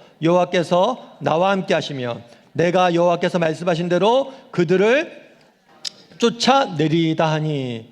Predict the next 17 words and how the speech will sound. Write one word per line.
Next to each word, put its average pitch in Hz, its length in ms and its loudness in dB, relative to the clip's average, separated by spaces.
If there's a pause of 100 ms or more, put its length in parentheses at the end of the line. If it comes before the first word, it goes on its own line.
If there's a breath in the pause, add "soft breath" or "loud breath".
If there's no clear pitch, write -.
(220 loud breath)
그들을 202 360 2
뭐 160 180 0
한다고요? 175 580 0 (400 loud breath)
쫓아낼 240 1040 0
것이다. 127 560 -12 (2500)
갈렙은 175 580 0
확신이 233 420 -6
있었어요. 127 380 -6 (260)
어떤 - 300 0
확신이 170 300 -2
있었어요? 165 480 -2 (1300)
"그 170 180 -2
땅을 160 280 -2
내가 131 160 -2
차지하게 160 420 -8
될 120 100 -12
것이다." - 340 -20